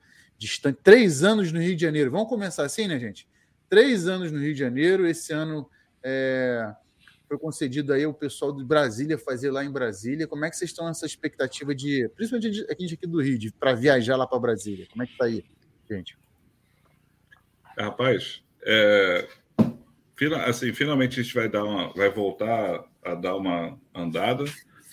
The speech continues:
Speaker 2: voltar lá pro Cerrado, ver os nossos irmãos lá de Brasília. O tempo tá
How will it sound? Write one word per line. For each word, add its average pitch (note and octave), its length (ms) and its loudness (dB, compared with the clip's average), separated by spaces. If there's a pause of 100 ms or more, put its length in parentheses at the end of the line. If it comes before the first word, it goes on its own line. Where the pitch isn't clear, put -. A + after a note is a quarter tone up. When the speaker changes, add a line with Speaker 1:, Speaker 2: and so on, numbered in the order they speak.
(240)
Speaker 2:
voltar F2 340 0
lá G#2 140 4
pro G2+ 160 -6
Cerrado, G#2 640 -2 (400)
ver F2 120 -6
os E2+ 80 -8
nossos F2 260 -6
irmãos E2 420 -2
lá E2 140 -2
de D#2+ 100 -6
Brasília. E2+ 600 -4 (1000)
O E3+ 140 10
tempo C3 720 4 (640)
tá A#2 300 0